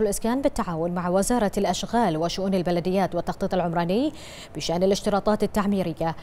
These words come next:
أكدت وزارة الأشغال اهتمام الحكومة الكبير بالخدمات والمرافق العامة،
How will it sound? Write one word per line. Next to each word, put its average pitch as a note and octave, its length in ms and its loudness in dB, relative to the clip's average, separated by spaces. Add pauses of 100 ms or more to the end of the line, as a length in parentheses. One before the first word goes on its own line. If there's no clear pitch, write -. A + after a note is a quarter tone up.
(300)
أكدت A#3+ 340 6
وزارة B3 340 6
الأشغال A3+ 460 2
اهتمام G#3 420 0
الحكومة G3+ 580 0
الكبير G3+ 520 0
بالخدمات F#3 600 -4
والمرافق F#3 540 0
العامة، D#3+ 380 -4